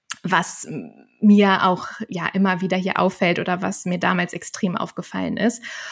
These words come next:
Und das war grundsätzlich dann, würde ich sagen, nicht so ein lockeres und vielleicht auch nicht so ein inspirierendes Arbeitsumfeld, ja, also von dem, wo ich herkam, wo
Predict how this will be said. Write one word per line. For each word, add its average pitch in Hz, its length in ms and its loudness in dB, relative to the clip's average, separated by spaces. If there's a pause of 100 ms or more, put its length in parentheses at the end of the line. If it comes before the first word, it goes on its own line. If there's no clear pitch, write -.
(200)
Und 226 500 8
das 254 180 4
war 254 100 4
grundsätzlich 277 560 4
dann, 247 180 4
würde 240 160 4
ich 226 80 -2
sagen, 240 300 6
nicht 240 200 4
so 240 60 -2
ein 220 140 4
lockeres 254 840 2
und 226 140 2
vielleicht 226 380 0
auch 226 100 -8
nicht 226 120 2
so 226 80 -2
ein 220 60 -4
inspirierendes 233 720 2
Arbeitsumfeld, 170 960 -2
ja, 196 240 0
also 190 220 0
von 190 200 -2
dem, 190 280 0
wo - 20 -8
ich - 220 -6
herkam, 196 800 0
wo 180 180 0